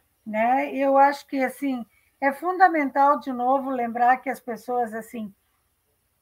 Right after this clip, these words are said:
lembrem de levar uma máscara, né?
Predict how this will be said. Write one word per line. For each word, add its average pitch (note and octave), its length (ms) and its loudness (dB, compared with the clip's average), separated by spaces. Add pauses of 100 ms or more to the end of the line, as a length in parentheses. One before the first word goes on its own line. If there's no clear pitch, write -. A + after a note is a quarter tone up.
(960)
lembrem D4 480 2
de B3 160 -6
levar D4+ 640 6 (840)
uma B3 240 2
máscara, C#4 880 2
né? A3 320 -6